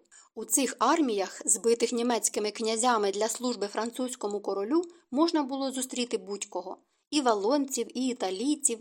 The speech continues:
і фламандців, і лотарингців, і льєжців, і іспанців, і німців. Миролюбні жителі Пуату раніше навіть не уявляли собі, що у світі існує стільки різних народів.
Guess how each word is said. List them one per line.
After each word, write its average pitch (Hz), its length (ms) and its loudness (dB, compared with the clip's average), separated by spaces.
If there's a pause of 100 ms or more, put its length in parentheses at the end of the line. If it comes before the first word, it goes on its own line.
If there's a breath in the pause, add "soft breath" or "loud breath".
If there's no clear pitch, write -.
(100)
і 262 80 -4
фламандців, 254 800 0 (320 soft breath)
і 320 100 0
лотарингців, 262 880 0 (380 soft breath)
і 240 80 -6
льєжців, 247 640 2
і 233 60 -4
іспанців, 254 720 -2 (420)
і 294 140 2
німців. 202 480 -4 (760)
Миролюбні 277 560 6
жителі 277 400 2
Пуату 247 640 0
раніше 285 440 2
навіть 285 320 0
не 277 180 0
уявляли 294 540 2
собі, 208 380 -6
що - 200 -2
у 196 40 -8
світі 254 380 -2
існує 226 340 -2
стільки 254 480 -2
різних 226 360 -2
народів. 262 480 0